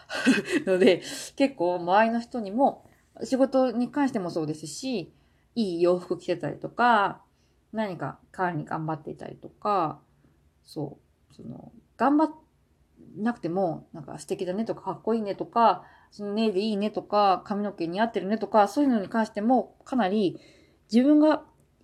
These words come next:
感じたポジティブな感情っていうのは、周りに発信していくようにしています。うん。で、これ、外国で立ち回るための、その、ティップということでお伝えしたんですけれども、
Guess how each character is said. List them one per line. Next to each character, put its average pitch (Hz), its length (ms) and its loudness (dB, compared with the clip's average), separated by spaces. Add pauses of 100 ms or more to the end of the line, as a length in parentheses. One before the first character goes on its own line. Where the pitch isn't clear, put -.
(160)
感 294 200 6
じ 285 100 6
た 285 100 4
ポ 359 220 6
ジ 320 80 4
テ 226 80 0
ィ 175 40 -2
ブ 170 60 -2
な 160 100 -2
感 185 180 0
情 185 80 0
っ - 20 -4
て 190 100 -4
い 185 40 -2
う - 20 -2
の 180 120 -2
は、 226 260 2 (240)
周 170 200 -2
り 175 60 -4
に 240 280 2 (280)
発 160 240 -10
信 165 180 -6
し - 60 -16
て 170 120 -2
い 156 80 -4
く 220 240 0
よ 175 140 2
う 143 40 -2
に 190 180 -4
し - 40 -16
て - 120 -8
い 135 60 -4
ま - 160 -12
す。 - 160 -18 (1300)
う 202 60 0
ん。 160 160 -2 (1300)
で、 233 200 4 (640)
こ 320 100 8
れ、 415 160 10 (400)
外 262 220 8
国 339 240 8
で 311 60 2
立 285 140 0
ち 294 160 4
回 311 580 6
る 285 80 2
た 285 120 2
め 285 140 6
の、 156 300 -2
そ - 120 -6
の、 151 160 -4
テ 226 200 -6
ィ - 20 0
ッ - 60 -12
プ 151 120 -2
と 151 160 -10
い 156 40 -6
う 151 40 -8
こ 160 100 -6
と 156 100 -12
で - 220 -6 (140)
お 175 60 -8
伝 180 220 2
え - 20 -4
し 180 60 -8
た 185 120 -2
ん 165 40 -4
で 151 80 -6
す 151 100 -16
け 170 100 -8
れ 160 60 -4
ど 151 100 -6
も、 160 380 2